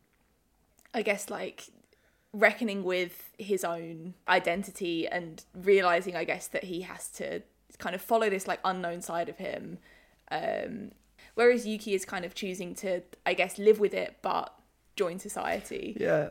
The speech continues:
Speaker 1: Um,
Speaker 2: I
Speaker 1: and I guess if we're talking about it as, like, this kind of, like,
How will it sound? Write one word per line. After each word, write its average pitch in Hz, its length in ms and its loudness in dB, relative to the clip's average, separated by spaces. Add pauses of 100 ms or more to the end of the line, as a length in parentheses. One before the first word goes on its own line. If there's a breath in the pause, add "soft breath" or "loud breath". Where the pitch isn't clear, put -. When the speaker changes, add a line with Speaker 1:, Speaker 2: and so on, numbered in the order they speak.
Speaker 1:
Um, - 340 2
Speaker 2:
I 214 180 6 (180 loud breath)
Speaker 1:
and 262 120 6
I 277 40 6
guess 349 200 2
if 339 120 -6
we're 285 120 -2
talking 269 400 -2
about 220 180 2
it - 120 2
as, 185 220 4
like, 185 140 -2
this 190 120 -8
kind 180 180 -8
of, 175 100 -8
like, - 360 -8